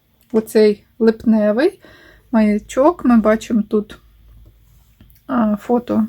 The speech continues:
цього маяка, вишивка, яка мала вийти, і те, що вийшло в мене. Е, давайте я вам для початку розкажу про сам маяк,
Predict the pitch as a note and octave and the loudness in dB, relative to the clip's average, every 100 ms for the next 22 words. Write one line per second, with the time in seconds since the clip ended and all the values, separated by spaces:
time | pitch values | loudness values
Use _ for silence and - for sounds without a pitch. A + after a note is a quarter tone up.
0 | - - A3+ A3+ G#3 G#3 A3 - E4 - | -6 -4 0 0 0 0 -2 0 0 0
1 | _ _ _ - _ _ _ _ _ _ | _ _ _ -20 _ _ _ _ _ _
2 | _ _ _ _ _ - A#3+ D#4+ - D#4+ | _ _ _ _ _ -8 -2 0 0 2
3 | D#4 D4+ D4 D4+ C#4+ D4 D4 B3+ C#4 C4 | 4 4 4 2 4 4 2 -2 -4 -4
4 | C#4+ C4 - - - C4 D4+ F4 _ _ | -2 -2 -4 -18 -16 -4 -2 -2 _ _
5 | - A#3 D4 - A#3+ A3+ A#3 - A3+ A3+ | -4 -4 -2 -4 -2 0 -2 0 2 2
6 | F#3+ F#3 G#3 - _ _ - - - - | 2 -2 -6 -8 _ _ -20 -20 -20 -20
7 | _ - A3 G#3 G#3 A3+ E4+ F#4 D4 A#3+ | _ -2 0 0 0 0 0 0 -4 -2
8 | C4 C#4 A#3 A#3 A#3 A#3 A#3+ D4+ C4+ A#3+ | -2 0 0 2 -2 -2 -10 -4 -2 -4
9 | - A3 G#3+ G#3+ - A#3 A3+ - C4+ B3 | -6 -4 -2 -4 -10 -8 -8 -4 -6 -2
10 | B3 A#3+ G#3+ A3 B3 A3+ G#3 A3+ C4+ F#4 | -4 -4 -6 -4 0 0 0 0 0 -2
11 | A4+ - - | -4 -14 -20